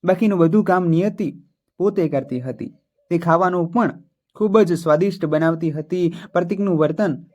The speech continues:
શરૂઆતના વીસ પચીસ દિવસ તો નિયતિ સાથે ખૂબ જ સારું રહ્યું, કારણ કે તેને દુલ્હન ખૂબ જ સુંદર મળી ગઈ હતી.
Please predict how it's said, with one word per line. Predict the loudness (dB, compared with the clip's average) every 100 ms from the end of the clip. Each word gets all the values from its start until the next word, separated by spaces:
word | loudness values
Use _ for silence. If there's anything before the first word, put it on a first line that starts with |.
| -2
શરૂઆતના | 4 6 4 2 -2 -2
વીસ | -2 -4 -4
પચીસ | -4 -2 -4 -2
દિવસ | -2 -2 -2
તો | -4 -4 _ _ _
નિયતિ | -6 -2 -2 -2 -2
સાથે | 0 -2 -2
ખૂબ | -2 -2
જ | -2 -2
સારું | 0 0 0
રહ્યું, | -2 -6 -16 _ _ -2
કારણ | 0 0
કે | -2
તેને | -4 -2 -2
દુલ્હન | 0 -2 -2
ખૂબ | -4 -4 -2
જ | -2
સુંદર | -4 -2 -2
મળી | -2 -4 -4
ગઈ | -4 -6
હતી. | -8 -12